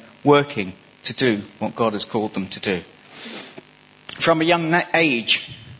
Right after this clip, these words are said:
Vineeth had a strong calling on his life.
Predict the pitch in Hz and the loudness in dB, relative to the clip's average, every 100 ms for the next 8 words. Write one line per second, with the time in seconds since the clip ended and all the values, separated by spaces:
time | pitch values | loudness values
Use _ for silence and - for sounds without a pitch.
0 | - _ - 139 160 135 - - - - | -20 _ 0 2 4 2 -2 -12 -16 -20
1 | - _ - - - 135 131 - 156 143 | -20 _ -20 -20 -4 0 2 4 4 4
2 | 143 156 147 117 110 110 107 135 113 98 | 6 6 6 6 2 2 2 6 6 4
3 | - | -4